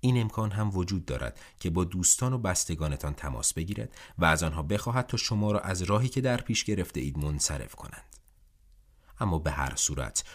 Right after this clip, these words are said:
مهمترین کاری که در این قبیل برخوردها مورد توجه قرار می‌گیرد دادن احساس گناه است. احساس گناه سلاح مخربی در روابط است و باید سعی کنید تحت تاثیر قرار نگیرید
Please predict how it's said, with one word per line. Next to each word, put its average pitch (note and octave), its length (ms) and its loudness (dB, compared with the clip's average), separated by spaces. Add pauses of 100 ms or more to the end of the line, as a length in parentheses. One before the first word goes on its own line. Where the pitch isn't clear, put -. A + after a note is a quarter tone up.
(140)
مهمترین F#2 560 2
کاری B2 340 0
که B2 140 -2
در G#2+ 140 2
این B2 240 0
قبیل E2+ 340 0
برخوردها C#2+ 640 -2
مورد D2 360 -2
توجه C#2+ 440 -4
قرار D2 380 -4
می‌گیرد F2+ 480 -2 (480)
دادن D#2+ 420 2
احساس - 540 -4
گناه B1+ 460 -8
است. - 380 -6 (1300)
احساس B2+ 460 4
گناه F#2 560 4
سلاح F#2 440 4
مخربی G2+ 680 2
در D2 160 0
روابط C#2 500 -2
است - 260 -2
و F#2 100 4
باید A2+ 340 4
سعی G#2+ 320 4
کنید A#2 320 -2
تحت - 320 -2
تاثیر E2 480 -2
قرار C#2 420 -4
نگیرید F2 400 -4